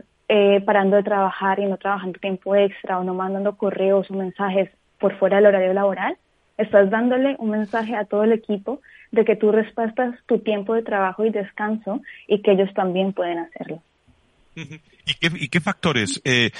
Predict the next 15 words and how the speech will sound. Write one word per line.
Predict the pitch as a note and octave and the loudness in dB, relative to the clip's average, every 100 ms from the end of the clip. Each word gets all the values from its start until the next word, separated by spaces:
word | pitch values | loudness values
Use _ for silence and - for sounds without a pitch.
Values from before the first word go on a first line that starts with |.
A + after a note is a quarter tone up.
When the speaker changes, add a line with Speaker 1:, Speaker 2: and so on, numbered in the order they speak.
| - - - | -16 -18 -6
Speaker 2:
eh, | A2+ | -2
o | A2 | 0
algunos | A#2+ A#2 D#3 D#3+ D3+ | -2 -2 -4 -4 -6
al | C#3 | -8
menos, | D3 D3 | -8 -10
pueden | - D3 | -6 -6
afectar | C#3 C3+ - B2 | -6 -6 -6 -4
negativamente | B2+ A#2 C#3 C3 A2 G2+ F#2+ | -2 -2 -2 -4 -4 -6 -6
al | F#2 | -6
bienestar | G2 G2 B2 | -8 -8 -6
emocional | A2+ A2 A#2+ G#2+ G#2 | -6 -8 -8 -8 -8
de | |
los | G2 | -10
trabajadores, | - G2 F#2 F#2 E2 D#2 | -10 -10 -8 -8 -8 -10
Natalia? | E2 F2+ G#2+ E3 | -8 -6 -6 -6